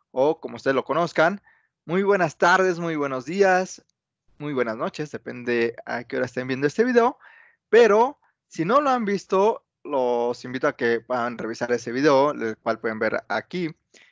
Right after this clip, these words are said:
Y también, si no, va a estar la liga aquí abajo. Pero si no lo han visto, simplemente les voy a hacer un breve resumen para que puedan ver. Vimos sobre la,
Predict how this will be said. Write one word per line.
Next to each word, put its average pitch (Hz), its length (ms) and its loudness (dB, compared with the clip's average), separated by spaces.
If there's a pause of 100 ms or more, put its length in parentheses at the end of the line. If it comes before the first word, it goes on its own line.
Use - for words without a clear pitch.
(160)
Y 220 400 0 (1000)
también, 156 540 2
si - 160 -10
no, 135 280 0
va 127 100 2
a - 20 -4
estar 117 340 0 (140)
la 113 160 -2
liga 117 220 -2
aquí 117 140 -4
abajo. 147 480 0 (560)
Pero 226 400 4 (160)
si - 140 -16
no 196 140 -2
lo 208 80 0
han 196 100 -2
visto, 190 420 -4 (340)
simplemente 160 680 0 (160)
les 135 160 -10
voy 143 180 -2
a 143 80 4
hacer 143 520 -2
un 139 140 -14
breve 139 280 0
resumen 214 500 -4 (560)
para 165 220 -2
que 147 100 -14
puedan 139 220 -2
ver. 143 240 4 (460)
Vimos 214 480 0 (100)
sobre 208 500 4
la, 143 560 4